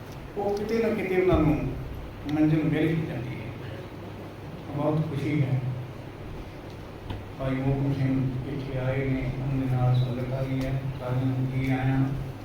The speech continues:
ਬਹੁਤ ਬਹੁਤ ਧੰਨਵਾਦ। ਹੁਣ ਭਾਈ ਹਰਬੰਸ ਸਿੰਘ ਸੰਖੇਪ, ਜਿਵੇਂ ਆਪਾਂ ਰੋਜ਼ ਦੀ ਮਰਿਆਦਾ ਹੈ, ਅਰਦਾਸ ਕਰੋ, ਉਸ ਤੋਂ ਬਾਅਦ ਗੁਰੂ ਸਾਹਿਬ ਜੀ ਦੀ ਹਜ਼ੂਰੀ ਵਿੱਚ ਇੱਥੋਂ ਦੀ ਜੋ ਕਮੇਟੀ ਹੈ,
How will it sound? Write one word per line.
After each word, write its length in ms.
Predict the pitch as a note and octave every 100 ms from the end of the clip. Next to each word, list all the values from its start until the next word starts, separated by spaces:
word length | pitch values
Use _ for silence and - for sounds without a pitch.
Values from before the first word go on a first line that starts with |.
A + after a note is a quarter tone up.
| - - - -
ਬਹੁਤ 240 | C3 C3+ B2+
ਬਹੁਤ 280 | C3 B2 B2
ਧੰਨਵਾਦ। 680 | B2 B2 C3 C3+ C3+ - - - - - - - - - - -
ਹੁਣ 200 | C3+ C3+
ਭਾਈ 160 | C3+ C3
ਹਰਬੰਸ 420 | C3 C3 C3 C3
ਸਿੰਘ 360 | D3 C#3 - - - - - -
ਸੰਖੇਪ, 640 | - C#3+ C#3 C#3+ D3 D3 D3 - - - - - - - -
ਜਿਵੇਂ 240 | D3 D#3 D3+
ਆਪਾਂ 220 | D3+ D3
ਰੋਜ਼ 200 | D3 D3
ਦੀ 120 | C#3+
ਮਰਿਆਦਾ 420 | C#3 C3 B2+ B2+
ਹੈ, 180 | B2+ B2+ B2
ਅਰਦਾਸ 440 | B2+ C3 C3 C3
ਕਰੋ, 220 | - D3+ -
ਉਸ 60 |
ਤੋਂ 200 | - F#3+
ਬਾਅਦ 460 | D3+ C3 C3 B2+ - - - - - - - -
ਗੁਰੂ 180 | D3+ E3+
ਸਾਹਿਬ 280 | F3 - F3+
ਜੀ 60 | D#3+
ਦੀ 180 | D3+
ਹਜ਼ੂਰੀ 360 | C#3 - C#3 C#3+
ਵਿੱਚ 240 | B2+ B2+ - - - - - - - -
ਇੱਥੋਂ 320 | D#3 D#3 D3+ -
ਦੀ 160 | B2
ਜੋ 140 | C3 C3
ਕਮੇਟੀ 520 | C3+ C3+ C3+ C#3+ D3
ਹੈ, 320 | C#3+ D3